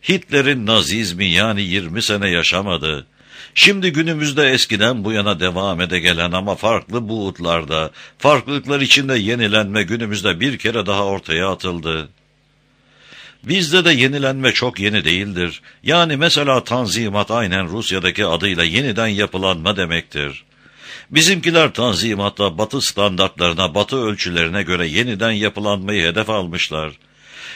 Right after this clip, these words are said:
İşte Mustafa Reşit Paşa böyle bir beyanname,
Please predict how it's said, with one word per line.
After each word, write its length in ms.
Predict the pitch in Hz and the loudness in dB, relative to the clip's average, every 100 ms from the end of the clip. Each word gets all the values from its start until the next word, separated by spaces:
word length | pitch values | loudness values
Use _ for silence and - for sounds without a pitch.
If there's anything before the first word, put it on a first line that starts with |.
| - | -2
İşte 340 | 190 190 - 151 | 4 4 4 2
Mustafa 560 | 131 143 135 123 131 | 0 0 0 4 4
Reşit 320 | 110 110 135 | 6 4 2
Paşa 300 | 113 107 95 | 0 0 2
böyle 320 | 98 143 110 107 | 2 2 2 0
bir 200 | 101 82 | 0 0
beyanname, 840 | 101 85 85 82 80 76 82 | 2 2 2 2 0 0 -4